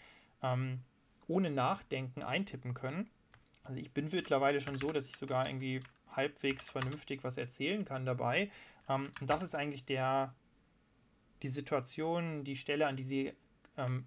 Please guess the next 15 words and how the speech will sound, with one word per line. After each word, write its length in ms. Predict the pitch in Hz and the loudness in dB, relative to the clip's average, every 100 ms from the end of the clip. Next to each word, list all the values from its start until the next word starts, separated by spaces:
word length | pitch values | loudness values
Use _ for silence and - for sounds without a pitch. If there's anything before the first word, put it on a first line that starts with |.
| - | -10
hingelangen 800 | - - 185 208 139 120 123 123 | -4 2 4 6 4 4 2 2
möchten. 580 | 123 131 - 175 208 220 - - - | 0 -2 -8 -6 -6 -8 -18 -20 -10
Sie 140 | 135 | -4
möchten 340 | 143 160 - | -2 -2 -4
solche 340 | 147 151 147 151 | 0 0 0 -4
Konstruktionen 840 | - 135 - 143 - - 170 185 | -6 -8 -4 -4 -4 -4 -2 0
wie 60 | 139 | -2
so 100 | 139 | -2
eine 140 | 139 | -4
Vorschleife 720 | 131 - 147 190 147 127 135 131 | -4 -2 0 0 0 0 0 -2
wirklich 280 | 143 143 | -4 0
aus 220 | - 165 - | 2 0 -2
dem 220 | 151 143 | -6 -4
Ärmel 380 | - 151 196 143 | 0 2 4 2
rausschütteln, 840 | 127 127 170 - - 151 143 160 | 2 2 0 -4 -6 -6 -6 -6